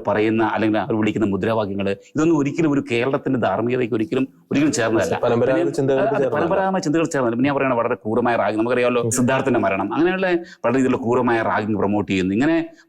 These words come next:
Speaker 1: പല പല സംഭവം. അപ്പൊ ഇതെല്ലാം കൂടെ നമ്മള് ചേർത്ത് വായിക്കുമ്പോൾ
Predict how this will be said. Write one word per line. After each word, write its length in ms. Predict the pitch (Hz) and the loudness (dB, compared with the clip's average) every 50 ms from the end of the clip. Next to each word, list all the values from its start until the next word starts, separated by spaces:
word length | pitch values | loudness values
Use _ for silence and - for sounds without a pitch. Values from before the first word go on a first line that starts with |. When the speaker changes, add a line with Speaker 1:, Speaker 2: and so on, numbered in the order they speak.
| - | -2
Speaker 1:
പല 100 | 107 120 | -2 0
പല 120 | 123 135 135 | 0 0 0
സംഭവം. 300 | - - 113 98 - 110 | 0 0 -2 -2 -2 -2
അപ്പൊ 140 | 117 135 135 | 0 0 0
ഇതെല്ലാം 280 | 131 143 147 156 160 | 2 2 2 2 2
കൂടെ 120 | 160 165 160 | 2 2 2
നമ്മള് 240 | 156 156 151 143 - - | 2 2 2 2 0 0
ചേർത്ത് 260 | 123 123 127 123 147 | 0 -2 0 0 0
വായിക്കുമ്പോൾ 680 | 131 123 123 120 110 127 117 113 117 120 117 117 120 | 0 2 0 0 0 -2 0 2 2 2 4 2 2